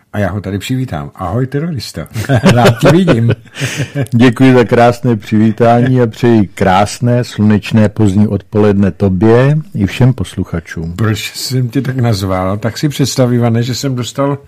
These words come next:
Speaker 1: dneska mail,
Speaker 2: Mhm.
Speaker 1: kde mi nějaký člověk, který tam měl ten mail, byl u-, uměle vytvořený, to znamená bez jmenáky X Y U V,
Speaker 2: Jo.
Speaker 1: tak mi napsal:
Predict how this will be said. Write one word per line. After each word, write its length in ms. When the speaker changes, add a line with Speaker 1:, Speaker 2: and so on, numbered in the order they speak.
Speaker 1:
dneska 320
mail, 540
Speaker 2:
Mhm. 400
Speaker 1:
kde 880
mi 360
nějaký 420
člověk, 340
který 220
tam 160
měl 160
ten 200
mail, 280
byl 220
u-, 180
uměle 360
vytvořený, 760
to 140
znamená 180
bez 200
jmenáky 520
X 320
Y 560
U 320
V, 400
Speaker 2:
Jo. 180
Speaker 1:
tak 280
mi 140
napsal: 640